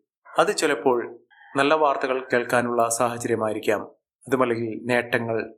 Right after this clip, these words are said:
ഒന്നിനു പുറകെ ഒന്നായി വന്നു ചേരുന്ന സാഹചര്യങ്ങളായിരിക്കാം. അത്രയും ഉയർച്ചകൾ വന്നു ചേരുന്ന ആ നക്ഷത്രങ്ങൾ, ആദ്യത്തെ നക്ഷത്രം വിശാഖം നക്ഷത്രമാണ്. വിശാഖം നക്ഷത്രക്കാർക്ക് കർമ്മസംബന്ധമായിട്ടുള്ള തടസ്സങ്ങളൊക്കെ മാറുന്നു. ജീവിതത്തിൽ ഒട്ടേറെ നേട്ടങ്ങൾ വന്നു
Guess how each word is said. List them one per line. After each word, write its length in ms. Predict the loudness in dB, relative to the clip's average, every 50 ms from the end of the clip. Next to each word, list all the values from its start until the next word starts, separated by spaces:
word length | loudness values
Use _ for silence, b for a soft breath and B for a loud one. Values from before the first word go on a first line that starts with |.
| _ -4
ഒന്നിനു 220 | -2 0 0 0 0 0
പുറകെ 200 | 0 0 0 -2
ഒന്നായി 240 | -2 -2 -4 -4 -4 -4 -4
വന്നു 180 | -4 -4 -4 -2 -2
ചേരുന്ന 260 | -2 -2 -2 -4 -4 -2
സാഹചര്യങ്ങളായിരിക്കാം. 800 | -2 0 -2 -2 -4 -4 -2 0 0 0 0 0 -2 -2 -2 -2 -6 -12 _ _ _ _ -2 0
അത്രയും 300 | 2 2 2 2 2 0 -4 -10 -14 _ _ _ 2
ഉയർച്ചകൾ 380 | 4 4 4 2 0 0 0 0 0 0
വന്നു 160 | -2 -2 -2 0
ചേരുന്ന 300 | 0 0 0 0 0 0 -2 -2 -4 B B B B B B B _ 2
ആ 40 | 2 2 2
നക്ഷത്രങ്ങൾ, 460 | 0 -4 -4 -2 0 2 2 2 2 0 0 0 2 2
ആദ്യത്തെ 320 | 2 2 2 0 0 0 0 0
നക്ഷത്രം 360 | 0 -2 -2 0 0 0 0 0 -4 -12 _ _ -4
വിശാഖം 320 | 0 2 2 2 2 0 -4
നക്ഷത്രമാണ്. 520 | -6 -8 -6 -6 -4 -2 -2 0 0 -2 -2 -4 -8 _ _ _ _ _ -2
വിശാഖം 320 | 0 2 2 2 2 0 -2
നക്ഷത്രക്കാർക്ക് 600 | -6 -6 -4 -2 0 0 2 2 0 0 0 -4 -8 -10 -4 0
കർമ്മസംബന്ധമായിട്ടുള്ള 840 | 0 2 2 2 0 -2 -2 -2 -2 0 0 0 0 0 0 0 0 0 0 -2
തടസ്സങ്ങളൊക്കെ 580 | -4 -2 -2 -2 -2 -2 -2 -4 -4 -4 -4 -2 0
മാറുന്നു. 300 | 2 2 0 0 -2 -4 -6 -6 -10 B B B B B B _ 0
ജീവിതത്തിൽ 360 | 2 2 2 2 0 -2 -2 -4 -4 -6 -6 -4 -4
ഒട്ടേറെ 320 | 0 2 2 2 4 2 0 -2 -4 -6 -4 -2
നേട്ടങ്ങൾ 460 | 0 0 0 0 -2 -2 -2 -2 -2 -2 -2
വന്നു 160 | -2 -2 -2